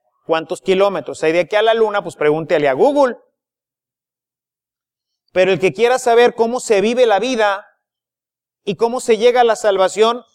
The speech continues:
Pues pregúntele al Señor, pregúntele a la Biblia. Ahí es en donde está. Y si sabes o no sabes cuántos kilómetros hay de aquí a la luna,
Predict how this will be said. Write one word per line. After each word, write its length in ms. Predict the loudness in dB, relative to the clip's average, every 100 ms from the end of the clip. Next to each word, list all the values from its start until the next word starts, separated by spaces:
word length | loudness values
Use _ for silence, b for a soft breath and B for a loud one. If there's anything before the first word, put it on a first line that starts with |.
| _
Pues 200 | -2 -2
pregúntele 640 | 2 0 2 0 0 2 2
al 140 | 0
Señor, 580 | -4 -6 -6 -6 -6 -4
pregúntele 580 | -2 -2 -2 -2 0 2
a 40 |
la 140 | 0 -2
Biblia. 480 | -6 -8 -8 -10 _ _ _ _
Ahí 320 | -4 -2 -2
es 140 | -4 -4
en 120 | -6
donde 220 | -6 -8
está. 340 | -12 -10 -10 _ _ _ _ _ _ _ _ _ _ _ _ _ _ _ _ _ _ _ _ _ _ _ _
Y 140 | -6
si 140 | -4 -2
sabes 400 | 0 0 0 -2
o 80 | -2
no 160 | -2
sabes 560 | 0 2 4 2 0 -6
cuántos 480 | -4 -4 -2 -2 -2
kilómetros 680 | -4 -2 0 0 -2 -4 -2
hay 120 | 0
de 80 | 0
aquí 160 | 0 0
a 60 |
la 120 | 2
luna, 440 | 0 -2 -2 -4